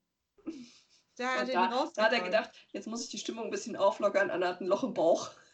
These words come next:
Speaker 2: Ich erzähl mal einen Witz."
Speaker 1: Ich erzähl mal einen Witz. Ey, Leute, nur für die, die es vielleicht auch nicht wissen wollten, wenn man so eine O P am Bauch hatte, dann merkt man erstmal, für was man alles den Bauch braucht.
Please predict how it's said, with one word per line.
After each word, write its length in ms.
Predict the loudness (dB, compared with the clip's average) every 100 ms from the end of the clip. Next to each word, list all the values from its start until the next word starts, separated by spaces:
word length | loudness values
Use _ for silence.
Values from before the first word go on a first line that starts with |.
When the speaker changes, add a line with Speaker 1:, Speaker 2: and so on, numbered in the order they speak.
| _
Speaker 2:
Ich 100 | 2
erzähl 340 | 2 2 -6 -4
mal 160 | -2
einen 120 | -4
Witz." 280 | -8 -12 -16 _
Speaker 1:
Ich 160 | 2
erzähl 280 | 2 4 0
mal 120 | 2
einen 120 | 0 -2
Witz. 280 | -6 -10 _ _ _ _ _ _ _ _
Ey, 280 | -2 0 0
Leute, 360 | 0 -2 -4 -8 _
nur 420 | -6 -2 -2 -6
für 160 | _ -12
die, 300 | -8 -6 -4
die 140 | -4
es 240 | -6 -8 -12
vielleicht 420 | -6 -4 -4 -6
auch 160 | -8 -2
nicht 340 | -4 -4 -4
wissen 300 | -6 -4 -4
wollten, 680 | 2 2 0 -4 -4 -6 -10 _ _ _ _
wenn 280 | -4 0 2
man 280 | 2 2 0
so 160 | 0 2
eine 180 | 2 0
O 80 |
P 320 | -4 -2 0 2
am 180 | 2
Bauch 320 | 2 2 0 0
hatte, 680 | -4 -4 -4 -2 -2 -6 -14 _ _ _ _ _
dann 200 | -2 0
merkt 280 | 2 2 0
man 120 | -4
erstmal, 320 | -2 -4 -2 -6
für 160 | -4
was 200 | -4 -4
man 140 | -4 -4
alles 280 | -4 -4
den 140 | -8 -4
Bauch 280 | -2 -4 -8
braucht. 520 | -8 -6 -6 -16 -20